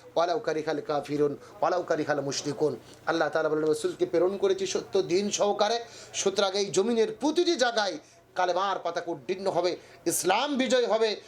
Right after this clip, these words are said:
সুতরাং আপনি যদি ইসলামের বিরুদ্ধে দাঁড়ান, আপনি হারিয়ে যাবেন, ইসলামের বিন্দু মাত্র ক্ষতি হবে না। আপনি যদি ইসলামের পক্ষে থাকেন, আপনি জিতে যাবেন। ইসলামের বিরুদ্ধে দাঁড়ান, এও জগৎ ধ্বংস হবে, পরজগৎ ধ্বংস হবে। সুতরাং আসুন,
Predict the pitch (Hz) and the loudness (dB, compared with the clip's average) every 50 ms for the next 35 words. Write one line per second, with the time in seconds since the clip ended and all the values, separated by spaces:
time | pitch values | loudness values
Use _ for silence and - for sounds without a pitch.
0 | - - - - 247 269 - 277 277 262 269 262 262 - 294 330 - 311 302 277 | -20 -10 -2 0 0 2 2 2 0 0 0 -2 -4 -4 -6 -2 -2 0 0 0
1 | 277 - - 233 285 285 277 285 277 247 226 254 277 277 214 214 247 214 214 226 | -2 -2 0 0 0 2 2 0 0 2 2 2 2 0 0 -2 0 0 2 2
2 | 233 233 214 185 - - _ - - _ - 247 262 277 277 - - 302 349 359 | 0 0 -2 -6 -12 -16 _ -20 -18 _ -2 -2 0 -2 -2 -4 -4 0 0 0
3 | 302 - 247 277 285 269 269 262 247 240 220 196 165 - _ _ _ - 220 220 | 2 2 0 0 0 0 0 2 2 2 0 0 -4 -12 _ _ _ -6 -4 -4
4 | 214 - - 220 208 208 208 196 185 147 139 196 220 220 214 196 202 196 196 196 | -4 -2 -2 -2 -2 0 -2 -2 -2 -2 -4 -4 -4 -4 -2 0 2 2 2 2
5 | 190 - - - 190 185 - 175 190 - 190 170 170 180 185 180 170 151 - - | -2 -2 -4 -4 -4 -2 0 0 0 2 2 2 2 2 2 2 0 -2 -4 -10
6 | - - - - - 160 165 - 208 214 190 202 180 185 165 - 185 180 170 170 | -16 -18 -6 -2 -2 -2 0 0 -4 -2 -2 0 0 0 0 2 0 2 2 2
7 | 170 165 - 170 165 - - 202 - 185 170 175 170 165 160 - 165 156 131 156 | 0 0 0 -2 -2 0 -2 0 2 2 2 2 0 0 0 -2 -4 -4 -4 -2
8 | 151 170 160 151 156 147 156 143 131 - - - - - - 156 - - 165 165 | 0 0 2 2 2 2 2 0 -2 -6 -14 -18 -8 -4 -4 -4 0 2 2 2
9 | 165 156 156 143 151 160 180 175 175 208 185 202 202 240 277 311 311 302 - - | 2 2 2 2 2 2 2 2 0 2 2 2 2 2 0 -2 -4 -8 -14 -18
10 | - - - 160 170 202 220 214 196 185 185 - 135 - 143 165 175 - - 170 | -18 -8 -2 2 2 2 4 2 2 2 2 0 -2 -2 -2 -2 0 0 0 0
11 | 170 170 165 - 165 160 160 151 165 151 165 151 - - 151 165 151 147 160 151 | 2 2 2 2 2 2 2 2 2 0 0 -2 -2 -2 -2 -2 0 0 0 0
12 | 151 147 - 170 151 156 156 147 139 143 143 - - 165 139 | 0 0 -2 -2 0 0 0 0 0 -2 -2 0 0 0 0